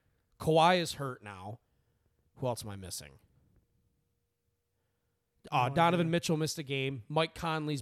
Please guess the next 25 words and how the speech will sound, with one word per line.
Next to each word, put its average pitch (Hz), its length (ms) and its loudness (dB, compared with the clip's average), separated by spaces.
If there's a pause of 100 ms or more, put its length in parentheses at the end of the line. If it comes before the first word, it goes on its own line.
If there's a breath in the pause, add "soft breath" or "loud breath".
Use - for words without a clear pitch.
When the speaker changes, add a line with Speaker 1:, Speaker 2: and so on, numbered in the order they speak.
(100)
Speaker 1:
hasn't 139 320 -4
been 147 120 -2
available. 117 600 -6
Speaker 2:
Yeah, 208 80 -4
but 175 100 -6
Donovan 190 320 -2
Mitchell 160 200 -4
missed 143 180 -6
a 147 60 -4
game 139 260 -4
because 127 340 -6
of 120 180 -8 (640)
Speaker 1:
No, - 120 -4
he 208 120 0
was 226 140 0
hurt, - 300 0
though. 78 260 -14 (540)
Like, 139 120 -6
he 165 80 2
was 196 120 0
hurt. 95 320 -2 (280)
LeBron 175 460 4
and 180 100 4
A 180 140 4
D 151 380 0